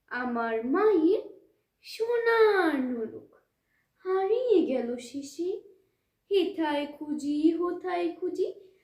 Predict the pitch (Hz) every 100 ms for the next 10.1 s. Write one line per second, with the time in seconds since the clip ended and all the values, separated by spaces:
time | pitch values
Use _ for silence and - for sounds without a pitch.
0 | _ _ - 302 359 381 330 - 262 262
1 | 294 311 311 302 277 269 247 233 226 226
2 | - - _ _ _ _ _ _ _ 285
3 | 285 262 240 233 233 233 403 494 - 359
4 | 427 - - _ _ _ - 269 359 381
5 | 381 370 320 262 - 233 214 202 - _
6 | _ _ 247 254 254 392 466 480 370 -
7 | - _ 381 381 381 381 381 381 - 415
8 | - - _ _ _ - - _ 311 330
9 | 359 392 403 392 403 415 403 370 349 285
10 | 262